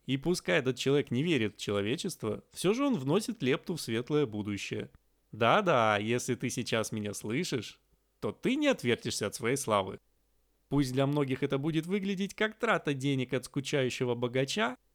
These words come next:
но я искренне верю, что ты также хочешь сделать этот мир лучше.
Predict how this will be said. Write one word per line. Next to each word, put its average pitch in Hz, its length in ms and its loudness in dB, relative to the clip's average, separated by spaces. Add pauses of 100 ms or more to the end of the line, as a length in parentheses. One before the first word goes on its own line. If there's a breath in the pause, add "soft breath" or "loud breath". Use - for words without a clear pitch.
(300)
но 330 460 2
я 202 240 2
искренне 202 540 0
верю, 190 500 -2
что - 280 -2
ты 220 360 -2
также 160 480 0
хочешь 123 380 0
сделать 135 360 0
этот 123 240 -2
мир 151 220 -2
лучше. 156 460 -6